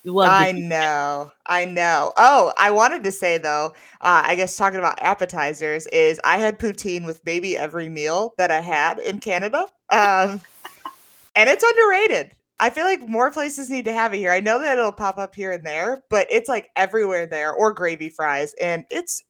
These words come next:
Speaker 2: delicious. We
Speaker 1: Okay.
Speaker 2: need to, we need to get on the poutine train hardcore in America.
Speaker 1: How did I not ask this? Okay, so, okay, British Columbia poutine. Was it the same everywhere? Do they get creative with it? What's the scene?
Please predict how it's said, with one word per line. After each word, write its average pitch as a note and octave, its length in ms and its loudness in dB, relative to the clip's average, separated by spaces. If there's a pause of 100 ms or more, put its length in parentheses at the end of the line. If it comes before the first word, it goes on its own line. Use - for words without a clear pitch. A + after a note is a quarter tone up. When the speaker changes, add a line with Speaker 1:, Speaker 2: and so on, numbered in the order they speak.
Speaker 2:
delicious. - 840 -6
We G3+ 120 -2
Speaker 1:
Okay. G#3 160 6
Speaker 2:
need G#3+ 320 -4
to, F#3+ 460 0
we A3+ 180 -2
need A#3+ 160 -2
to A3 80 -4
get G3+ 140 2
on F#3 160 2
the F3+ 60 -6
poutine F3 460 -8
train D#3+ 320 -6
hardcore E3 600 0
in D3 40 -4
America. - 540 -6 (160)
Speaker 1:
How G#4 140 2
did B4 180 4
I A4+ 60 4
not B3+ 260 2
ask A3+ 240 0
this? D#3 260 -4
Okay, F#3 220 2
so, F3+ 400 4 (1080)
okay, D3 300 -6
British G3+ 320 2
Columbia G3+ 380 2
poutine. D#3+ 400 -2
Was F3+ 220 2
it F#3 200 2
the F#3 100 -2
same G3 520 0
everywhere? D4 480 2
Do - 120 -4
they E3 120 0
get F3+ 200 -2
creative G3 520 0
with C#4 180 0
it? C4 160 0
What's F#3+ 200 0
the F3+ 120 -6
scene? D3+ 400 -6